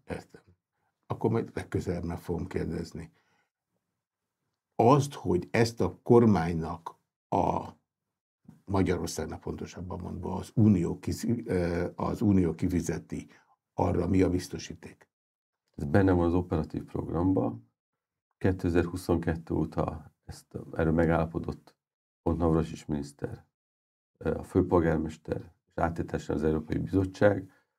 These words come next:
Speaker 2: hogy a magyar kormány, ö, olyan operatív programot ad le, amiben ezek a projektek benne vannak. Mert ugye ő azt mondja, hogy olyan huszonkettőben járunk időbe,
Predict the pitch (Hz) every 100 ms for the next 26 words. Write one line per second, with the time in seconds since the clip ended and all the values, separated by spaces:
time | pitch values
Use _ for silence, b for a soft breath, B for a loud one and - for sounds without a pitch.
0 | _ - 80 87 90 80 - - 90 87
1 | 92 92 92 92 - _ _ 82 76 73
2 | - 95 85 80 - - - 90 80 80
3 | 78 85 78 73 71 - 90 104 104 b
4 | b _ - 82 87 87 82 - - 76
5 | 73 80 67 - 69 - - - - _
6 | _ _ _ _ _ _ _ _ _ 87
7 | 85 85 - _ - 82 87 90 87 -
8 | 92 95 98 90 85 92 78 - _ _
9 | _ - 92 85 78 82 85 80 78 82
10 | 76 71 85 95 107 117 117